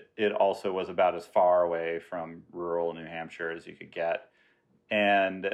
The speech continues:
when I did that study abroad program, it just totally rewired how I saw the world. And I wasn't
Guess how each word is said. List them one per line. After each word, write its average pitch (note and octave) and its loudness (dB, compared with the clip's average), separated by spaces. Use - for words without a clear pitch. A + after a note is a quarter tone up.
when A2 -2
I G#2+ 2
did C#3+ -2
that C#3+ 0
study A#2 -2
abroad A2 4
program, F#2 -4
it G2 -4
just - -8
totally A#2 0
rewired G2 0
how F2+ 0
I F2 -2
saw F#2+ 2
the G#2 -2
world. F2+ -8
And F#2 -12
I F2+ -2
wasn't F#2 -2